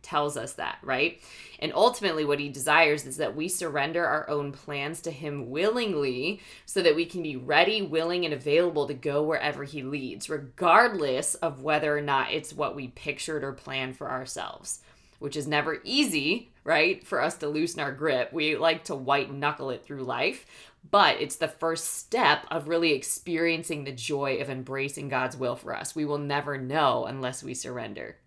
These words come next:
That's the truth, right? And in addition to surrender,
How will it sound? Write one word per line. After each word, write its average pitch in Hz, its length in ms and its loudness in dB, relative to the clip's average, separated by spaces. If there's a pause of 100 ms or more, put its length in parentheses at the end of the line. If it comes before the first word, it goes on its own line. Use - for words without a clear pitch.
(640)
That's 131 240 -2
the - 100 -14
truth, - 400 -14 (140)
right? 135 260 2 (840)
And 170 480 4 (320)
in 165 140 -2
addition 165 800 0 (140)
to 480 320 0
surrender, 294 920 2